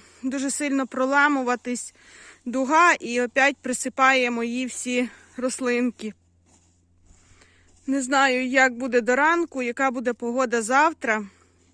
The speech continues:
Але сьогодні ось мете сніг, і погано видно, в нас, напевне, морозець буде іще. Тому що ось така кількість уже снігу нападала на мою теплицю.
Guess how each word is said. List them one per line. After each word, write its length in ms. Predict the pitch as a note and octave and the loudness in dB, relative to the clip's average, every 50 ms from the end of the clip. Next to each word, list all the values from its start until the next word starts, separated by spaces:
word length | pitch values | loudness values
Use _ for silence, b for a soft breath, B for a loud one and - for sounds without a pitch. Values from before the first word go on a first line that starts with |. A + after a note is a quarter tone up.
| _ _ _ b b b b b b b b b b b b b b | _ _ _ b b b b b b b b b b b b b b
Але 200 | A#3+ A#3+ B3 B3+ | -4 -2 -2 0
сьогодні 480 | - - C4+ C#4 D4+ D4+ C#4+ C4 C#4+ | 0 0 0 2 4 2 2 2 -2
ось 200 | C4+ C4 C4 - | -2 -2 -4 -4
мете 280 | C4 C4+ B3+ - C4 C4+ | -6 -8 -2 -2 0 0
сніг, 480 | - - - C#4 D4+ D#4+ D#4+ D4+ - - B B B B B B B B B | 0 -2 -2 -2 -2 -2 -4 -4 -6 -10 B B B B B B B B B
і 120 | - C4 | -16 -14
погано 460 | A#3 - C4 B3+ C#4+ C#4+ C#4 C4+ C4 | -6 -4 -2 2 2 2 2 2 -2
видно, 320 | B3+ C4 D#4 D#4 A#3+ B3+ B3 | -2 -2 -4 -4 -2 -4 -4
в 60 | A#3+ | -2
нас, 280 | A#3+ B3 C4 C4 - C4 | 0 0 0 0 -2 -6
напевне, 440 | B3+ A#3+ - C4 C4 B3+ B3+ B3+ | -8 -6 -4 -4 -2 -2 -4 -4
морозець 600 | B3+ B3+ B3+ B3 B3+ B3+ A#3 C#4 C#4+ C#4+ C#4+ A#3+ A#3 | -4 -4 -2 -2 -4 -4 -2 -2 0 0 -2 -4 -8
буде 420 | G3+ G#3 A#3 G#3 G#3 G3 F#3+ G#3 | -8 -8 -8 -2 -2 0 0 0
іще. 340 | G#3 - - - G#3+ G3+ G3 - B B B B B B B B B B B B B B B B | -2 -4 -6 -4 -4 -6 -6 -8 B B B B B B B B B B B B B B B B
Тому 260 | - A#3+ A3+ B3 C4 | -10 -6 -4 -2 -2
що 340 | C4 - - - B3+ B3 A#3+ A3 B B B B B B B B _ _ _ b b b b b b b b b b b b b _ _ _ _ _ _ _ _ _ _ _ _ _ _ - | -2 -2 0 0 0 0 0 -4 B B B B B B B B _ _ _ b b b b b b b b b b b b b _ _ _ _ _ _ _ _ _ _ _ _ _ _ -8
ось 220 | A#3+ B3+ C4 - | -4 -4 -4 -2
така 300 | - C4+ B3+ C4+ C4+ C4+ | -2 -2 0 2 2 2
кількість 500 | B3+ - D4 D4 C4 - - B3+ - - | 2 2 -2 -2 -2 -2 -6 -8 -6 -6
уже 180 | C4 A3+ B3 B3+ | -6 -4 -4 -4
снігу 380 | - - C4+ C#4+ C#4+ B3+ C4+ | -4 -2 -2 -2 0 0 0
нападала 580 | B3+ B3+ B3 - C4 C4 C4+ A#3 B3+ B3 A#3+ A#3+ | -2 -2 -2 0 2 2 2 2 2 0 0 0
на 100 | B3 B3 | -2 -2
мою 260 | B3 B3 B3 B3+ B3 | -2 -2 -2 -4 -4
теплицю. 760 | G#3 - B3 - - B3+ C#4+ D4+ D#4+ - - - A3+ G#3 G3 | -4 -6 -8 -6 -4 -4 -2 -2 -2 -4 -4 -4 -4 -6 -8